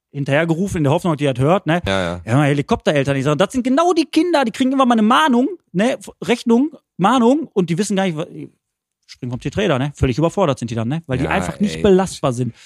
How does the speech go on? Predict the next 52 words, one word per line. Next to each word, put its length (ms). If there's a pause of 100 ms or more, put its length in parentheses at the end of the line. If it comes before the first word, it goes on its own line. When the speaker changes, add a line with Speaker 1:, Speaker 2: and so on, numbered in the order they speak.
(380)
Speaker 1:
Nee, 100
hat 40
Speaker 2:
Aber 80
Speaker 1:
mich 80
aufgeregt. 240
Und 80
das 100
ist 100
das 100
Thema, 240
was 80
du 100
sagtest 260
hier, 100
früher 200
bist 180
du 60
zur 120
Schule 220
gegangen, 200
hier 100
mit 80
deiner, 300
mit 160
deiner, 300
ähm, 260
als 180
Cowboy, 320
mit 100
deiner 140
Pistole. 340
Kennst 240
du 60
noch 80
diese 340
roten 460
Ringe? 420
Speaker 2:
Ja, 140
klar. 220
Oder 120
die 100
Streifen 460
hattest 220
du 40
ja 100
auch. 60
Speaker 1:
Die 60
auch 80
so 100
gerochen 380
haben. 240
Speaker 2:
Genau. 320